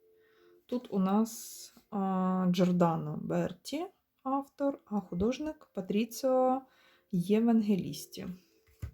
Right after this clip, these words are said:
І тут я вам називала, так, Манфреді Торальдо і Лука Раймондо. А, вс-, різні абсолютно художники, абсолютно різні стилі, як ви бачите, але всі,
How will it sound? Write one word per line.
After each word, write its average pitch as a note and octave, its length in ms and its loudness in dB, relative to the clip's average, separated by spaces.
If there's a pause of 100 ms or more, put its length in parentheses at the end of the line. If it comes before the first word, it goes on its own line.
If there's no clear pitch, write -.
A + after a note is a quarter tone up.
(800)
І D#4 340 0
тут E4+ 300 -6
я G#3 140 4
вам G3+ 320 2 (240)
називала, F3+ 640 0
так, G3+ 220 -10
Манфреді F3+ 580 0
Торальдо D4+ 720 -4
і A#3 160 0
Лука F#3+ 360 -4
Раймондо. F3+ 580 -4 (840)
А, G#3 60 -8
вс-, G3 640 -6
різні F#3 540 4
абсолютно F3+ 640 -2
художники, D#4+ 600 -2
абсолютно G3+ 520 0
різні F3+ 420 0
стилі, A3+ 540 2
як D4+ 240 -4
ви C4+ 100 0
бачите, B3+ 680 -4
але G3 240 2
всі, C#4 500 -2